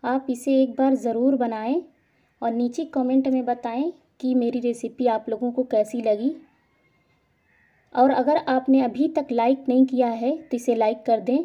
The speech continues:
और अगर सब्सक्राइब नहीं किया है तो प्लीज़ इसे सब्सक्राइब कर दें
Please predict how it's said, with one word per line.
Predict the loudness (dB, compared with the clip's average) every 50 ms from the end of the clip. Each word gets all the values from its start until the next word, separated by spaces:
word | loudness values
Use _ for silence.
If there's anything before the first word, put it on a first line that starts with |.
| -4 -10 _ -2 2
और | 2 4
अगर | 4 2 0 -4
सब्सक्राइब | -2 -2 -2 -2 -4 -20 -16 -4 0 0 2 2 2 2 2
नहीं | 2 2 2 -2
किया | 0 0 0 2
है | 2 0 -2 -2
तो | -2 -4 -4
प्लीज़ | -4 -6 -6 0 2 2 2
इसे | 2 0 0 -6 -4
सब्सक्राइब | -2 -4 -4 -4 -6 -4 0 0 0 -2 0
कर | 0 0 0 2
दें | 2 0